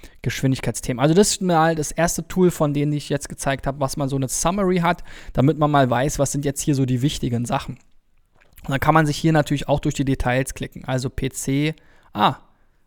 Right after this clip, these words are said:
sorry, da haben wir jetzt den falschen ausgewertet. Kurkuma kaufen, was wir noch haben. So, na, dann müssen wir nochmal springen. P C selber bauen haben wir hier. Und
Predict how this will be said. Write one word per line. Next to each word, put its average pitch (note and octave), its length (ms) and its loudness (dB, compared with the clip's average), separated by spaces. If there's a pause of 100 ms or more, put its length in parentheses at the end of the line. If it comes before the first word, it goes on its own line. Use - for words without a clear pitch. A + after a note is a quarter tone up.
sorry, D3 560 -6
da E3 120 -6
haben C3 100 -6
wir C#3 80 -4
jetzt C#3 180 -8
den B2 120 -6
falschen - 800 -6
ausgewertet. A2+ 1300 -10 (460)
Kurkuma C#3 720 -6
kaufen, - 420 -10
was - 120 -18
wir - 80 -12
noch - 200 -16
haben. - 240 -14
So, - 280 -14 (340)
na, - 300 -10
dann - 120 -12
müssen - 200 -12
wir D3 40 -6
nochmal C#3+ 220 -8
springen. F#3 520 -4 (360)
P C3+ 160 -2
C D#3 320 0
selber C#3 500 2
bauen A#2 400 -4
haben C#3+ 140 -4
wir D#3 100 -4
hier. F3+ 460 -2 (680)
Und C3+ 320 0